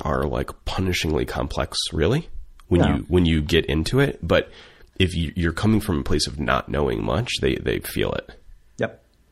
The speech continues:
Speaker 1: Which is sort of like all of Ember, actually.
Speaker 2: <laughs> It's true.
Speaker 1: Like, once you know a bit, it's not that rough, but, <laughs> uh,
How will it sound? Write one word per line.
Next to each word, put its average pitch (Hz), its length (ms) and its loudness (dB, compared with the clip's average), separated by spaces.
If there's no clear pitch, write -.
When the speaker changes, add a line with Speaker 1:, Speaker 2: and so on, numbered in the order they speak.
Speaker 1:
Which 101 140 4
is 95 140 4
sort 107 140 10
of 76 80 0
like 64 160 0
all 50 180 2
of 50 80 -2
Ember, 50 300 -4
actually. - 420 0
Speaker 2:
<laughs> - 160 -4
It's - 720 -2
true. - 160 -12
Speaker 1:
Like, - 140 6
once 110 180 8
you 95 60 6
know 95 180 8
a 82 60 2
bit, 78 160 2
it's - 160 -2
not - 180 2
that - 240 -2
rough, - 380 0
but, - 180 -2
<laughs> - 160 6
uh, 73 320 4